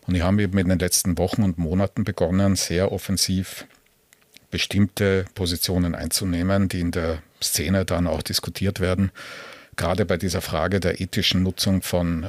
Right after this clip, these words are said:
äh, Modellen von Anthropic hat's vor einigen Wochen auch schon eine Diskussion gegeben, weil Anthropic für sich in Anspruch genommen hat, das Ministry of War, wie das neuerdings heißt, also den Krieg, das Kriegsministerium, äh,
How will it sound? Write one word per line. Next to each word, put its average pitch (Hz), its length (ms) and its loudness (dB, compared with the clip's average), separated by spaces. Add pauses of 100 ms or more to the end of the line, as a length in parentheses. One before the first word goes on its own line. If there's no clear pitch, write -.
(100)
äh, 82 320 -2
Modellen 82 480 -2
von 95 160 -4
Anthropic 87 720 -2
hat's 90 160 -4
vor 90 160 2
einigen 90 340 -2
Wochen 87 220 2
auch - 180 2
schon 104 220 4
eine 92 160 4
Diskussion 85 480 -2
gegeben, 85 360 -4
weil 78 120 -2
Anthropic 82 480 -4
für 90 80 -4
sich 87 180 -2
in 85 120 -4
Anspruch - 280 -8
genommen 85 400 -4
hat, 82 220 -8
das - 220 -6 (580)
Ministry 95 580 2
of 80 220 0
War, 92 460 4
wie 95 80 4
das 95 200 2
neuerdings 92 440 0
heißt, 92 360 0
also 78 260 -6
den 80 220 -6
Krieg, - 280 -6
das - 140 -2
Kriegsministerium, 87 880 0 (360)
äh, 80 200 0